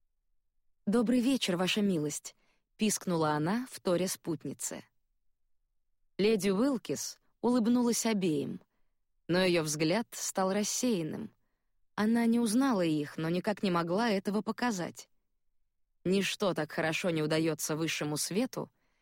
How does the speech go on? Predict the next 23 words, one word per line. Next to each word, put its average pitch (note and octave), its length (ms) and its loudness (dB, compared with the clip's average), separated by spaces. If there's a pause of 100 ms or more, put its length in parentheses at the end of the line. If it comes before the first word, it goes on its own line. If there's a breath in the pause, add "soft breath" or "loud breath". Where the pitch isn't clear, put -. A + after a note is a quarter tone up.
(160)
как F#3 240 0
делать A#3 380 0
хорошую F3 580 0
мину G#3 340 2
при A3+ 140 -2
плохой E3 480 -2
игре. D3 440 -4 (1400)
«Очень F#3+ 500 2
рада, E3+ 460 0
что F3 220 -2
вы E3+ 100 0
смогли F#3 380 2
прийти», F3+ 640 -2 (260 soft breath)
смущённо E3 560 0
произнесла E3 640 0
она, E3+ 200 -2
пожимая E3+ 520 0
им E3 240 0
руки F3 280 -2
с - 140 -4
улыбкой, E3 580 0 (200 loud breath)
столь F#3+ 260 -2
сердечной, F3 880 -2